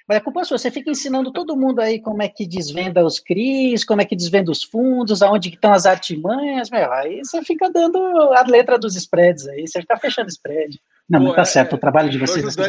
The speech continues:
Speaker 1: sensacional.
Speaker 2: demais, né? Não, eu tô brincando, a gente tem que fazer isso mesmo, até pro pessoal entender que pra sair de uma renda fixa, o que, na verdade, o que a gente ganha ali no mercado imobiliário fazendo isso, é, quando você aproveita isso, é que o banco ganha esse spread.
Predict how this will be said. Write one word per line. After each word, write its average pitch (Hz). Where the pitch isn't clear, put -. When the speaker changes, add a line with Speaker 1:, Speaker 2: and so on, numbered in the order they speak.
Speaker 1:
sensacional. 131
Speaker 2:
demais, 107
né? 104
Não, 131
eu 127
tô 131
brincando, 113
a 101
gente 117
tem 139
que 120
fazer 110
isso 107
mesmo, 120
até 147
pro 160
pessoal 175
entender 160
que -
pra -
sair 160
de 135
uma 131
renda 123
fixa, 165
o 135
que, -
na 277
verdade, 202
o -
que 214
a 196
gente 185
ganha 196
ali 165
no 151
mercado 131
imobiliário 120
fazendo 117
isso, 160
é, -
quando 165
você 170
aproveita 156
isso, 185
é 127
que -
o -
banco 196
ganha 208
esse 190
spread. 123